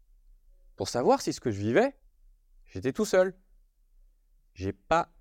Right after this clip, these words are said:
été déçu. J'ai interviewé plein de product owners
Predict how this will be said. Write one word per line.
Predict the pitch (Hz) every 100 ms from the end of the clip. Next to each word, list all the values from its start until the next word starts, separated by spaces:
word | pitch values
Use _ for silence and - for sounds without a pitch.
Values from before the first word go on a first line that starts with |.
| _ -
été | 123 - 165 - -
déçu. | 110 127 - 107 - - - - - - - - _ - - - - - - - - - _ _
J'ai | 98 127
interviewé | 135 160 143 156 147 160 139 - _ _ _ _ _ _ _ _
plein | - 208
de | 220
product | 196 180 160
owners | 160 269